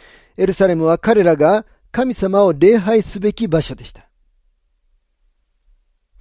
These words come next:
彼らはそこで本当に神様を礼拝していたのでしょうか。確かに彼らは表向きは宮に行っていました。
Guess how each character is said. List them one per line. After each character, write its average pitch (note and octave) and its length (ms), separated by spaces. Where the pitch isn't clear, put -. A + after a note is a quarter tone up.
彼 A3 200
ら F3 100
は E3+ 80
そ F3+ 160
こ A#3 120
で A3 100
本 A3 280
当 C#4 240
に B3+ 120
神 B3 240
様 F#3+ 280
を F3+ 100
礼 F3 260
拝 G#3 200
し - 100
て G#3 120
い F#3 60
た F3+ 120
の E3 100
で G#2+ 80
し - 140
ょ - 60
う - 40
か。 - 120
確 B3+ 200
か A3+ 100
に F#3 100
彼 G3 260
ら D#3 120
は F3+ 300
表 A#3+ 440
向 A#3+ 160
き G#3+ 140
は G#3+ 180
宮 F#3 320
に A#3 160
行 F3+ 80
っ - 40
て - 180
い E3 60
ま A#2 140
し - 80
た。 - 180